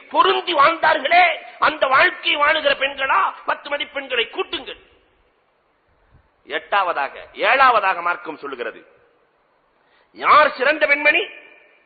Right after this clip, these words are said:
சிக்கனத்தோடு செலவழிக்கிற பெண்ணா, பத்து மதிப்பெண்களை கூட்டுங்கள். வரவு எட்டனான்னா செலவு ஆறனா இருக்கணும்.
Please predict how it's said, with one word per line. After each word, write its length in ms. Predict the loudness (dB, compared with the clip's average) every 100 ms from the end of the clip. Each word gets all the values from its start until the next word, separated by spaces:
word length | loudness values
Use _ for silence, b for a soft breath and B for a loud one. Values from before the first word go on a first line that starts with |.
| _ _ _ _ _ _ _ _ _ -20
சிக்கனத்தோடு 720 | -20 _ -2 -2 -4 -6 -4
செலவழிக்கிற 580 | -4 -6 -4 -6 -8 -12
பெண்ணா, 420 | -8 -10 -6 -8 -8 -20
பத்து 240 | -16 -16 -12
மதிப்பெண்களை 640 | -12 -12 -14 -14 -14 -14
கூட்டுங்கள். 460 | -16 -20 -20 -20 -20 b b
வரவு 320 | -4 -2 0
எட்டனான்னா 640 | -2 -4 -2 -2 -2 -4 -4
செலவு 260 | -2 0 0
ஆறனா 480 | 2 0 -2 -4
இருக்கணும். 260 | -6 -12 -20